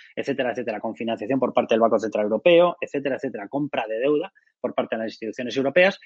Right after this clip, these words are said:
y en estos momentos va a ocurrir exactamente lo mismo. España va a quedar destrozada. O sea, lo siento mucho al que le resulte muy duro, a toda la colección esta de satélites que tiene el Partido Socialista, que luego sacan muchos numeritos por ahí. Eh, eh, miren, eh, las cifras son las cifras.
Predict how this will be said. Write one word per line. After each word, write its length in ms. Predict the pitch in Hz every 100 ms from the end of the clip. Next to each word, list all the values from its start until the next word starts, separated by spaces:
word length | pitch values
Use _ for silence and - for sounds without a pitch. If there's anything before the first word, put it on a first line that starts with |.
| - -
y 80 |
en 40 | 123
estos 160 | 135
momentos 260 | 139 156 139
va 60 | 131
a 20 |
ocurrir 360 | 127 160 214 -
exactamente 800 | - - 139 - 123 208 202 110 -
lo 200 | 117 117
mismo. 440 | 120 - 95 - -
España 360 | - 151 139
va 100 | 123
a 40 | 117
quedar 320 | 117 180 226 _
destrozada. 640 | 127 - 135 170 196 98 - _ _
O 100 | -
sea, 220 | 147 117
lo 180 | 117 120
siento 300 | 160 170 170
mucho 260 | 214 -
al 120 | 123 117
que 80 |
le 100 | 120
resulte 360 | 110 131 117 104
muy 180 | 101 131
duro, 440 | 214 202 196 190 - - -
a 120 | 117 117
toda 160 | 143
la 80 | 123
colección 400 | 123 117 - 135
esta 200 | 127 127
de 60 | 120
satélites 600 | - 101 151 139 123 -
que 100 | 110
tiene 160 | 120
el 60 | 117
Partido 280 | 110 107 120
Socialista, 600 | 107 - 151 185 - 131
que 60 |
luego 140 | 127 117
sacan 320 | 123 113 107
muchos 260 | 117 110 107
numeritos 520 | 95 147 180 127 -
por 160 | 143
ahí. 60 | 170 - - _
Eh, 80 | 127 120
eh, 60 |
miren, 340 | 123 151 117 101 _ -
eh, 140 | 131
las 140 | - 127
cifras 300 | 180 - -
son 100 | 139
las 140 | 110
cifras. 400 | - - 87 -